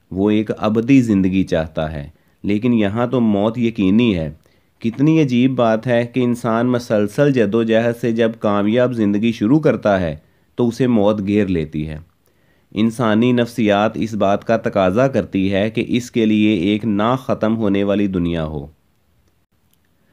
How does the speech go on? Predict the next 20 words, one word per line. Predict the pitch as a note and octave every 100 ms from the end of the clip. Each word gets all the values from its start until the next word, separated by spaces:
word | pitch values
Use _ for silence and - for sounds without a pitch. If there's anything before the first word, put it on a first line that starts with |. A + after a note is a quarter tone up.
| _ _ _
अब | B2 D3 -
इखलाकी | C3+ C#3+ A#2+ A2+ C#3+
पहलू | C3+ A#2+ C3 B2
को | A#2
लीजिए। | F#2+ D#2 D#2+ D2+ D2+ - _ _ _
इस | B2+ C3
दुनिया | A#2 A2+ A2+ C3+
के | C3+ C#3
निज़ाम | C3+ A#2 G#2+ A#2
में | B2 C3+
अदल | - G#2+ A#2
नहीं | A#2+ F2 F#2 E2+
है। | E2 D2+ D2+ _ _ _ _
कोई | - A2 A#2
अमीर | A2+ G2+ A#2+ C3
है | C3 B2+
तो | B2+ A2+
कोई | G#2 F#2+
गरीब | F2+ E2 E2+ F#2
है, | F#2+ F2